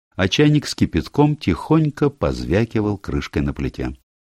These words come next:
«К нам пришёл мистер Гатри, и я предложил ему выпить с нами чаю», сказала Сьюзен. «Мистер Гатри? Ну, конечно, он большой друг бедняжки миссис Ланскина. Он известный художественный критик.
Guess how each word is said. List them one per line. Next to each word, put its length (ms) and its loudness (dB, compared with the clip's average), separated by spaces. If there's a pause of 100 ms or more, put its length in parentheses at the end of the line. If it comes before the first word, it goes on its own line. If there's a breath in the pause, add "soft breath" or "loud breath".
(560)
«К 80 -8
нам 260 4
пришёл 480 2
мистер 420 2
Гатри, 520 2
и 60 4
я 120 4
предложил 520 2
ему 280 4
выпить 320 0
с 80 -6
нами 200 2
чаю», 500 0 (200)
сказала 440 -2
Сьюзен. 480 -4 (600)
«Мистер 460 -2
Гатри? 600 0 (320 loud breath)
Ну, 120 2
конечно, 520 4
он 100 4
большой 400 4
друг 300 2
бедняжки 640 2
миссис 440 0
Ланскина. 580 2 (340)
Он 200 4
известный 500 2
художественный 720 2
критик. 480 0